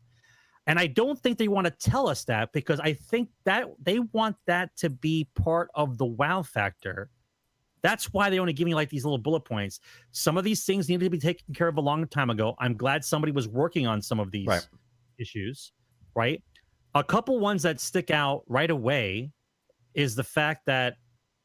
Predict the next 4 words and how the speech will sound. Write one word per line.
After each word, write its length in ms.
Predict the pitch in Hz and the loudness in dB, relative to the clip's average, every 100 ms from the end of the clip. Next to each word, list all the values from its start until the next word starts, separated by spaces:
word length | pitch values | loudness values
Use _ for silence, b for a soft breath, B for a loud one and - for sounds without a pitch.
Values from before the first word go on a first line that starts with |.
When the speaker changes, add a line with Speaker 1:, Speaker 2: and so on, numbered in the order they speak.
| _ 151 | _ -2
Speaker 1:
number 320 | 156 151 131 | 0 2 -2
one, 680 | 131 170 220 120 117 151 - _ _ _ - | 0 0 2 0 -2 -6 -14 _ _ _ 0
all 360 | 160 214 226 | 0 2 0
the 360 | 208 196 175 | 0 0 0